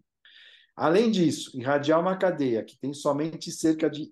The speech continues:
um e meio por cento de chance de recorrência é muito discutido.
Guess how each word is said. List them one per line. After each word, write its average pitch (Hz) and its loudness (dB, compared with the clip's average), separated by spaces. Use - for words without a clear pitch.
um 262 -2
e 254 -4
meio 165 -2
por 156 -8
cento 170 -6
de 131 -10
chance 147 -2
de 131 -4
recorrência 131 -4
é 180 0
muito 110 -6
discutido. 131 0